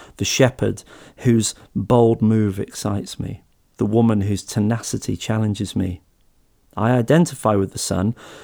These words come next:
but I want to be bold like the shepherd, tenacious like the woman,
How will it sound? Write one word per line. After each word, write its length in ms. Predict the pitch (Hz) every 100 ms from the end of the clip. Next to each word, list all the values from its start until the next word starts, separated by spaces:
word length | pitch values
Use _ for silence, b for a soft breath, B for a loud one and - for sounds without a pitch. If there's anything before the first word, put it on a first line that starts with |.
| B B
but 100 | 113
I 80 | 120
want 180 | 139 139
to 60 | 120
be 160 | 113
bold 380 | 107 110 127 131
like 220 | 127 113
the 60 | 113
shepherd, 580 | - 90 - 90 113 - b b
tenacious 640 | - 107 110 151 - 127 -
like 160 | 92
the 80 | -
woman, 400 | 90 87 87 95